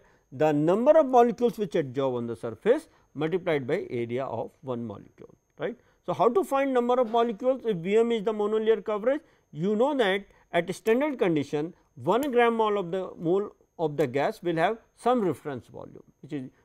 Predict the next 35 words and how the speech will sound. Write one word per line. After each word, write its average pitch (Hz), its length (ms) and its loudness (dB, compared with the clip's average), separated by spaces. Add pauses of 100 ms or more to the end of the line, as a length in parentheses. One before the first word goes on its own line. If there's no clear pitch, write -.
which 143 180 -8
may 151 120 0
be 147 80 -2
twenty-two 131 460 -8
thousand 120 320 -6
four 117 220 -6
hundred 113 360 -12 (180)
centimeter 113 500 -10
cube - 260 -16 (140)
per 117 100 -10
gram 113 360 -18
mole, - 180 -20 (180)
right. - 200 -6 (500)
So, 139 280 -2 (240)
twenty-two 180 380 -2
point 123 260 -4
four 113 180 -6
liter. 160 480 -4 (300)
So, 139 380 -2 (260)
you 247 280 -2
can 370 200 0
very 254 220 4
easily 220 260 -2
calculate 123 680 -2 (960)
at 170 180 -6
a - 60 -4
given 240 340 2
condition, 160 580 -2 (360)
right, 170 220 -6 (1080)
how 175 300 0
many 349 220 2
molecules 247 540 2
of 175 140 -2
the 156 80 2
gas 117 640 -4